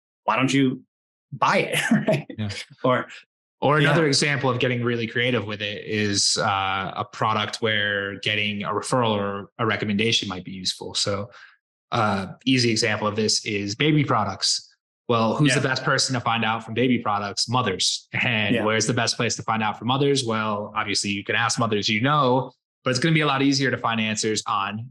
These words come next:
Speaker 2: YouTube from mothers that have reviewed the products or
Speaker 1: Yeah.
Speaker 2: on Instagram or TikTok or, or whatever social media platforms are on that are actually recommending the products. So again, I, I,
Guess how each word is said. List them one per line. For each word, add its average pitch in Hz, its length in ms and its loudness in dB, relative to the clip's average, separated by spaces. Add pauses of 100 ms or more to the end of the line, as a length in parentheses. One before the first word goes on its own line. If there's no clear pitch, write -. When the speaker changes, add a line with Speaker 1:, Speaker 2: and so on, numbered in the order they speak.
Speaker 2:
YouTube 123 540 2
from 110 140 -6
mothers 101 320 0
that 104 100 -2
have 92 120 -4
reviewed 98 300 -6
the - 60 -20
products 95 580 -4
or 101 440 0
Speaker 1:
Yeah. 135 220 0 (220)
Speaker 2:
on 104 180 0
Instagram 113 680 0
or 95 60 -2
TikTok 120 680 -2
or, 113 160 -6
or 147 140 2
whatever 156 340 0
social 127 380 -2
media 135 200 4
platforms 101 480 -2
are 101 120 2
on 101 180 2
that 98 80 0
are 101 60 0
actually 101 520 -2 (400)
recommending 110 600 0
the 98 80 -4
products. 95 460 0
So 104 380 -2 (280)
again, 113 540 0
I, 120 100 -4 (120)
I, 131 140 0